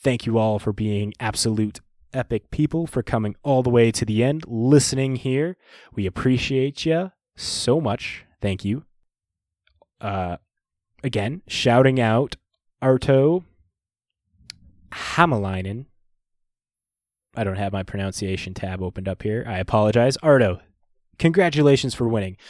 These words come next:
You should be receiving your cards. I don't know how international mailing works, but like I said, I'll be sending you that, uh, tracking number, and then you'll be able to find out.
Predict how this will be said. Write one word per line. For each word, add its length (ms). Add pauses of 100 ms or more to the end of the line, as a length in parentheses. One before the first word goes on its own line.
(220)
You 120
should 200
be 180
receiving 600
your 180
cards. 560 (500)
I 60
don't 140
know 140
how 300
international 800 (500)
mailing 520
works, 400
but 380 (400)
like 120
I 20
said, 280
I'll 100
be 100
sending 320
you 240
that, 540 (920)
uh, 320
tracking 320
number, 260 (240)
and 100
then 100
you'll 100
be 120
able 120
to 60
find 240
out. 200